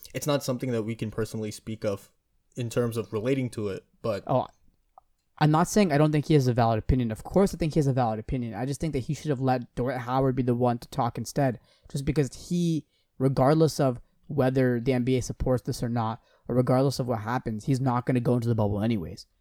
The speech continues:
Speaker 2: right?
Speaker 1: So I wasn't, th-, I, yeah, I wasn't even, like, gonna refer to his opinion. I was most annoyed with, like, the reporting happening around Kyrie, you know, with all the, the misrepresentation of, like, words he says, what the other players have saying, even, like,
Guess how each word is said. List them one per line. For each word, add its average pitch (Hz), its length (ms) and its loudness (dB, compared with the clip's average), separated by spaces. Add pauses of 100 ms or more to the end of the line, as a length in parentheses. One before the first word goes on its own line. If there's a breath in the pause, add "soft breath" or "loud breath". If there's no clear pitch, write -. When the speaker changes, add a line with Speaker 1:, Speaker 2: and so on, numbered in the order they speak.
(140)
Speaker 2:
right? 113 180 0
Speaker 1:
So 180 140 6
I 156 140 4
wasn't, 185 440 2
th-, - 40 2
I, 151 220 6
yeah, 151 260 2
I 135 80 2
wasn't 175 220 2
even, 175 200 0
like, 120 240 -2
gonna 131 200 0
refer 120 340 -4
to 117 60 -4
his 110 120 -6
opinion. 113 340 -6
I 131 140 0
was 175 220 2 (120)
most 139 480 4
annoyed 123 380 0
with, 123 160 -4
like, 123 160 -4
the 123 80 -2
reporting 135 560 0
happening 117 400 -8
around 101 340 -8
Kyrie, 101 380 -10
you 104 80 -10
know, 110 120 -4
with 107 200 -6
all 120 160 2
the, 110 240 -2 (260 soft breath)
the 139 80 -4
misrepresentation 131 880 0
of, 107 100 -6
like, 104 160 -4
words 110 240 -4
he 165 200 -8
says, 139 440 0
what 113 160 -8
the 117 100 -8
other 113 220 -6
players 139 400 -2
have 127 140 -8
saying, 123 280 -8
even, 156 300 -4
like, 131 160 0